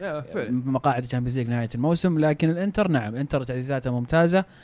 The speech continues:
Speaker 2: آه، كاندريفا وبانيجا، ولسه في أيضًا، آه،
Speaker 1: مدرب أفضل من اللي راح بكثير.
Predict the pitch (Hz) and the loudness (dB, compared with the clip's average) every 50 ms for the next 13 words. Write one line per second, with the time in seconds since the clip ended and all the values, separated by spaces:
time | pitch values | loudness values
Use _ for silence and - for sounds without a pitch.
0 | - - - - - 107 113 113 113 - 120 117 117 127 131 135 127 135 135 131 | -20 -20 -20 -20 -12 -8 -6 -4 -2 -2 0 0 2 2 2 2 4 2 2 2
1 | 127 120 120 117 120 127 135 135 135 139 131 131 139 156 160 - - 123 117 - | 2 0 0 0 2 2 0 0 2 0 0 0 0 -2 -2 -2 -2 -2 2 4
2 | 135 127 127 127 131 135 127 123 117 117 113 113 113 110 107 107 101 - 214 240 | 4 4 4 4 2 0 0 -2 -4 -6 -6 -8 -8 -8 -8 -8 -6 -2 0 2
3 | 240 208 190 165 175 185 156 147 160 156 156 151 147 151 147 147 131 123 139 127 | 2 2 2 4 2 2 2 2 0 0 0 2 2 2 0 0 -2 -4 -4 -6
4 | 127 - - 139 131 - | -6 -6 -6 -6 -6 -8